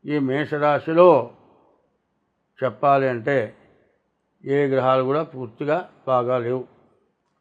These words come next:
కారణం ఏమిటి? శుక్రుడు ఒక్కడు బాగున్నాడు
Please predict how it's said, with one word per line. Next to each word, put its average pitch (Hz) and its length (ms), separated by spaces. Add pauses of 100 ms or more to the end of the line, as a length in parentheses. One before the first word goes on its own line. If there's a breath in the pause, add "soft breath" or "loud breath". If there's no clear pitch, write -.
(720)
కారణం 160 360
ఏమిటి? 160 460 (2250)
శుక్రుడు 160 400
ఒక్కడు 147 420
బాగున్నాడు 127 540